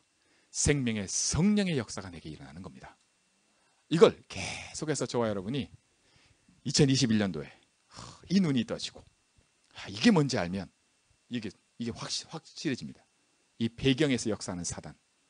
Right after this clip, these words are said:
와, 이렇게 속았네. 순서 뒤바꿔버리는 이게 더는 여기에 속지 않는 어린아이가 아니라 이제는, 아, 땅만 쳐다보는 게 아니고 고만 쳐다봐 <laughs> 이렇게 할 수 있는 그런 축복을 저와 여러분이 마음껏 누리게 되기를 주의 이름으로 축원합니다.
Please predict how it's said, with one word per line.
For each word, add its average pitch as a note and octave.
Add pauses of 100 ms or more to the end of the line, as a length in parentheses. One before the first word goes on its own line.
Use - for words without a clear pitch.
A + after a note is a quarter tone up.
(340)
와, F#2+
이렇게 C#3+
속았네. G#2 (540)
순서 A3+
뒤바꿔버리는 F#2+
이게 F2+ (720)
더는 A3+
여기에 D3
속지 C3+
않는 G2+
어린아이가 G#2
아니라 D#2 (400)
이제는, B2+ (320)
아, - (1200)
땅만 E3
쳐다보는 C#3+
게 D3+
아니고 C3 (840)
고만 C3+
쳐다봐 C#3
<laughs> G2+
이렇게 F3
할 F3+
수 F#3
있는 C#3+
그런 A#2+
축복을 A#2+ (240)
저와 A#2
여러분이 G#2
마음껏 A#2
누리게 B2
되기를 A2+
주의 A#2
이름으로 F#2+
축원합니다. D#2+